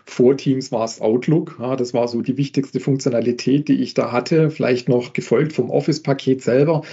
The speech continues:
Aber inzwischen, zumindest in meiner Blase, ja, ich mache quasi den ganzen Arbeitsalltag eben innerhalb von Microsoft Teams in verschiedenen Variationen. Und ganz ehrlich, ich könnte es mir aktuell auch nicht vorstellen, wenn das Tool aus Gründen nicht mehr da wäre, wie denn das funktionieren sollte.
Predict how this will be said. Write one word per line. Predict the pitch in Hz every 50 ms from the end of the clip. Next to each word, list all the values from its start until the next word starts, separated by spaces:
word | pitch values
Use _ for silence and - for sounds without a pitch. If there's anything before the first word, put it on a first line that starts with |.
| - - - -
Aber | - 120 120 139 143
inzwischen, | 131 117 117 - 127 127 135 - 151 151 156 147 143 -
zumindest | - 127 117 131 139 139 131 -
in | - 127 110
meiner | 104 104 107 127 143 -
Blase, | - - 107 107 113 123 143 143 - 151 143 135 127
ja, | 120 113 117 127
ich | 127 - -
mache | 117 120 117 - - - - - 151
quasi | - - 117 113 - - 120 117 113 -
den | 175 190 - - 117 110 113
ganzen | 117 113 120 - 135 -
Arbeitsalltag | 113 113 113 131 127 - - - 123 110 104 - - - 117 113 110 - -
eben | 139 110 107 107 117 -
innerhalb | - 143 123 135 143 120 123 123 113 -
von | - 120 110 107
Microsoft | 113 113 131 135 - - 131 - -
Teams | - 139 147 160 147 139
in | 143 151 156
verschiedenen | - 139 127 - 139 135 135 143 135 131 120 113
Variationen. | 123 123 123 123 120 117 113 - - 117 117 135 160 160 151 151 - - - - - - - - -
Und | - 127
ganz | 139 131 127 123
ehrlich, | 139 131 135 147 151 147
ich | 135 -
könnte | - 143 131 131
es | -
mir | 123 120 120 -
aktuell | - - - - 131 113 117 131
auch | - 135 -
nicht | - 139 -
vorstellen, | - - 185 139 139 - - 180 175 170 160 143
wenn | 131 120
das | 120 - -
Tool | - - 139 139 139 139
aus | 127 - -
Gründen | - - 135 165 175 180 185 156
nicht | 143 131 - -
mehr | 131 113
da | 113 - 107 98 110 143
wäre, | 165 151 120 113 135 143 170 175 160 147 127
wie | 127 127
denn | 127 135 120
das | 123 139 131 - -
funktionieren | - 151 135 - - 139 143 165 156 131 127 117 -
sollte. | 117 107 104 107 107 - - 123 120 -